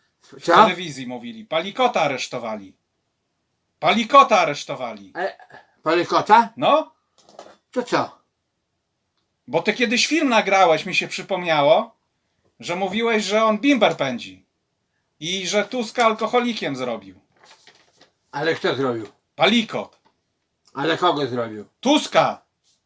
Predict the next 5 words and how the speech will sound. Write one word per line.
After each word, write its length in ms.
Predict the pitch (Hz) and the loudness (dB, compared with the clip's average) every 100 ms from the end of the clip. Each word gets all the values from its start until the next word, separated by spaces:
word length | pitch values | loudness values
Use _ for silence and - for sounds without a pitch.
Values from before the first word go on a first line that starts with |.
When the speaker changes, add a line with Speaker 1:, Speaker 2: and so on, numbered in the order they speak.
| _ _ _ - _ - _ | _ _ _ -20 _ -20 _
Speaker 1:
Tuska 400 | 196 254 - 233 | -4 -4 0 2
zrobił 340 | 214 240 240 | 4 2 2
alkoholikiem, 720 | 240 233 269 269 233 139 117 104 | 0 0 -2 -2 -2 -6 -10 -2
bo 140 | 151 | 0
on 140 | 175 | 0